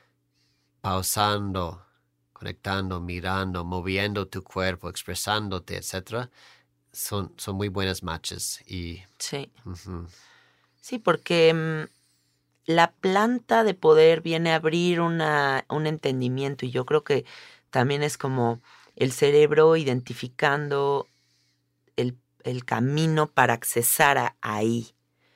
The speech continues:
Speaker 2: Pero ¿cómo se vuelve a accesar ahí si no se empieza una práctica personal o una,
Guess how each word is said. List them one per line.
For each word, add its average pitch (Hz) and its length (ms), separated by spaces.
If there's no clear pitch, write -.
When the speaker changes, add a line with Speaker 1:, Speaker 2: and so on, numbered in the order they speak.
Speaker 2:
Pero 160 360
¿cómo 220 280
se 208 100
vuelve 185 240
a - 20
accesar 156 420
ahí 156 240
si - 180
no 143 160
se 156 140
empieza 147 560
una 147 220
práctica - 460
personal 139 520
o 117 80
una, 135 580